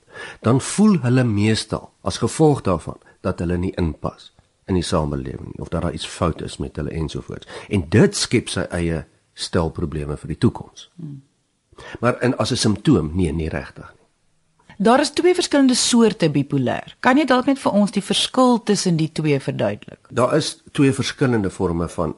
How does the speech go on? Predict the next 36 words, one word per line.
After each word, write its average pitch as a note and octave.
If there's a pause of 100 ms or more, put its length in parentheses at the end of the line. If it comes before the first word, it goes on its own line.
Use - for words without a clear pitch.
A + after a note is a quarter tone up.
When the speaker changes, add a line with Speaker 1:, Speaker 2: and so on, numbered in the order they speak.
Speaker 1:
maniese E2
fases D#2
wat D2+
mens D2
kan A2+
beleef, D#2+
en D#2+
dit D#2
word E2+
genoem F#2
bipolêr E2
een E3+
en C3+
bipolêr F2
twee. E3 (480)
Bipolêr G#2+
een A#2 (520)
in C#3
essensie D3
is -
maar A2+
net G2 (260)
dat G2 (160)
die A2
maniese G#2+
fase A#2 (220)
sou A#2+
vir D#3
enige C#3+
iemand G2
vreemd F2
gewees -
het. -
Met E2+
ander G2+
woorde, F#2